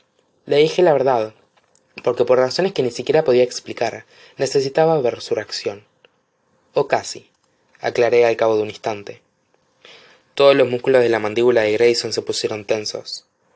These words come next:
No lo sabía, comprendí. Antes de que yo tuviera tiempo de sentir ni que fuera un atisbo de alivio, Grayson apartó la mirada para, de mí para fijarla en el guardaespaldas. "¿Cuándo?", escupió.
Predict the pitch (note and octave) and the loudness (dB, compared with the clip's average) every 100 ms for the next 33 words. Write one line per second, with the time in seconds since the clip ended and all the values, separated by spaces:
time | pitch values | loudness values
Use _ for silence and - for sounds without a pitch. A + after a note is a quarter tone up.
0 | _ _ C#3+ D3 C3+ A#2+ G#2+ G#2 _ _ | _ _ -4 -2 -2 -2 -4 -12 _ _
1 | _ _ _ A#2 A#2 G#2+ G#2+ G2+ _ _ | _ _ _ -4 -4 -6 -8 -14 _ _
2 | _ _ _ _ _ _ _ - E3 F#3+ | _ _ _ _ _ _ _ -8 -2 2
3 | E3 C3 D3 D3+ D3 C#3 C3 B2+ B2+ A#2 | 4 2 2 2 2 2 0 0 0 0
4 | G#2+ A#2+ B2 A2 - - C3 C3 A#2+ G#2+ | -4 -2 -2 -4 -8 -2 0 0 -2 -6
5 | A2+ A#2+ G#2+ A2+ A2+ G#2 G#2 _ - - | -6 -4 -4 -4 -6 -10 -12 _ -20 -16
6 | - D#3 - F3 B2+ A#2 B2+ B2 A#2 A#2+ | -2 0 2 0 0 0 2 2 2 2
7 | A#2+ A2 G#2+ G#2+ A2+ A2+ A2 A2 _ A2 | 2 -2 -6 -8 -8 -8 -10 -14 _ -8
8 | A2 - - B2 B2 A#2+ A2+ G#2+ G#2 G#2 | -8 -10 -4 -2 2 2 0 -4 -6 -6
9 | G#2 G2+ - A2 G2+ - - - - _ | -8 -10 -6 -4 -4 -10 -14 -16 -18 _
10 | _ _ _ _ _ _ _ _ _ _ | _ _ _ _ _ _ _ _ _ _
11 | C#3+ G#2+ F#2+ - _ _ _ _ - A#2 | 0 0 -4 -18 _ _ _ _ -14 -10
12 | A#2 - A2 | -10 -8 -8